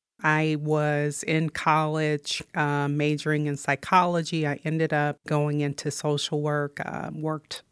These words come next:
in a variety of areas from human services to child abuse investigation,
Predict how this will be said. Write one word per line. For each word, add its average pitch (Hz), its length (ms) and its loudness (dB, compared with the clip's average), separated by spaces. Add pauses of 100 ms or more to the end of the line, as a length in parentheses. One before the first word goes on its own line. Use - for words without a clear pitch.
in 151 100 0
a 147 40 0
variety 143 640 0
of 139 140 -4
areas 139 800 -2
from 143 220 -4
human 147 360 2
services 143 880 0
to 143 380 0
child 143 340 2
abuse 139 300 -4
investigation, 135 1080 -4